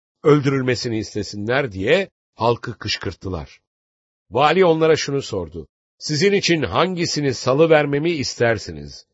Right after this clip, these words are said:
"Barabba'yı," dediler. Pilatus, "Öyleyse Mesih denen İsa'yı ne yapayım?" diye sordu. Hep bir ağızdan, "Çarmıha gerilsin," dediler. Pilatus, "O ne kötülük yaptı ki?" diye sordu.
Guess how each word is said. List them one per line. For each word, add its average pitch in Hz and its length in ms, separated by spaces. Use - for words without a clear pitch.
"Barabba'yı," 107 800
dediler. 76 600
Pilatus, 160 420
"Öyleyse 147 460
Mesih 143 400
denen 151 220
İsa'yı 143 760
ne 120 60
yapayım?" 110 540
diye 78 140
sordu. 67 420
Hep - 260
bir 143 80
ağızdan, 131 580
"Çarmıha 165 560
gerilsin," 107 720
dediler. 76 500
Pilatus, 156 560
"O 190 160
ne 214 100
kötülük 156 500
yaptı 151 320
ki?" 135 140
diye 101 160
sordu. 85 440